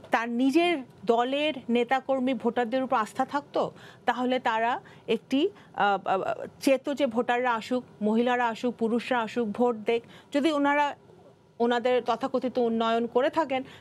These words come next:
আওয়ামী লীগ, আহ, ভোটাররা ওনাদেরকে ভোট দিবে। ওনারা চিটাগং সিটি কর্পোরেশন কেন, আগামী আরও পঞ্চাশ বছর ওনারা রা-, রাষ্ট্রের দায়িত্বে থাকুক, আমাদের কোনো সমস্যা নাই। কিন্তু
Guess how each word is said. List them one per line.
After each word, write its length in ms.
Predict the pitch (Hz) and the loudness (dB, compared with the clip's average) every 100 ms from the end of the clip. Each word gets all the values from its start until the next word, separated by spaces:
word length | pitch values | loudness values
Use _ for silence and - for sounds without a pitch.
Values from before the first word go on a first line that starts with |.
| - | -2
আওয়ামী 300 | 285 311 311 | 2 2 0
লীগ, 120 | 320 - | -2 -2
আহ, 280 | 240 233 220 | 0 2 2
ভোটাররা 420 | 208 262 294 302 | 0 0 0 0
ওনাদেরকে 340 | 302 302 302 302 | 0 0 0 0
ভোট 200 | 262 311 | 0 0
দিবে। 300 | 262 294 302 - | -2 -2 -2 -2
ওনারা 460 | 254 277 285 294 277 - - - - - _ - | 0 0 2 0 -2 -12 -20 -20 -20 -20 _ 0
চিটাগং 360 | 330 370 381 | 2 2 0
সিটি 240 | 370 359 359 | 0 0 2
কর্পোরেশন 480 | 370 359 330 311 | 0 0 -2 0
কেন, 180 | 285 214 | 0 0
আগামী 480 | 214 226 254 294 311 | 2 2 2 0 2
আরও 220 | 320 349 | 2 2
পঞ্চাশ 380 | 392 403 370 311 | 2 0 0 -4
বছর 220 | 381 359 | -2 -2
ওনারা 340 | 359 320 302 285 | -2 0 2 2
রা-, 280 | 277 - | 0 0
রাষ্ট্রের 420 | 254 254 - 254 220 | 0 -2 0 -2 0
দায়িত্বে 300 | 240 226 202 | -2 -2 -8
থাকুক, 300 | 196 180 160 - - - _ _ | -4 -4 -6 -14 -20 -20 _ _
আমাদের 340 | 247 269 294 330 | -2 0 0 -2
কোনো 180 | 320 | -2
সমস্যা 420 | 302 269 214 - 185 | -2 -2 -2 -4 -8
নাই। 200 | 160 - - - | -8 -12 -20 -6
কিন্তু 360 | - 294 277 403 | 0 0 4 2